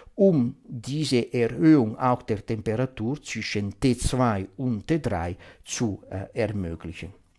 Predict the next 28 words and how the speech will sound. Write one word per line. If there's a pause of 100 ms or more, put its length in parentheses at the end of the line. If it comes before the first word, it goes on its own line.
(1200)
Wenn
wir
jetzt
hier,
äh,
diese
thermodynamische
Prozesse
anschauen,
zwischen
drei
und
vier
und
dann
eins, (380)
können
wir
sagen,
dass
zwischen
drei (260)
und
vier
bei
diesem
adiabatischen
Prozess